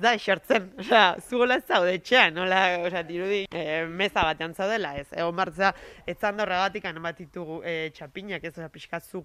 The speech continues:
jun etzaten, eta hori jendea juten da gutxinaka erosoago sentitzen, ez? Eta, erdoan jartzen, "Baina hartu kojinak, mugitu zaite, oain etzan zaite, oain jarri zutika", o, eta aldatzen, dijo, "Azte ez", orain geho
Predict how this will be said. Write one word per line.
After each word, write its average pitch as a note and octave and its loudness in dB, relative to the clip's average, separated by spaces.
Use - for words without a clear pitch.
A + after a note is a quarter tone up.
jun F3 -10
etzaten, G3+ -6
eta F#3 -6
hori E3+ -6
jendea F3+ -2
juten F3 -8
da F3 -2
gutxinaka E3+ -6
erosoago E3 -6
sentitzen, D3 -14
ez? F#3 -8
Eta, F3 0
erdoan G3+ 0
jartzen, G3 0
"Baina F#3+ 2
hartu C#4+ 0
kojinak, B3 0
mugitu A3 -2
zaite, A#3+ -2
oain A#3+ 2
etzan A#3 -4
zaite, G#3+ -4
oain G3 -2
jarri B3 -4
zutika", G#3 -8
o, E3+ 0
eta C#3+ -8
aldatzen, E3 -2
dijo, D3 -12
"Azte F3 -6
ez", E3+ -10
orain D3+ -8
geho D#3 -2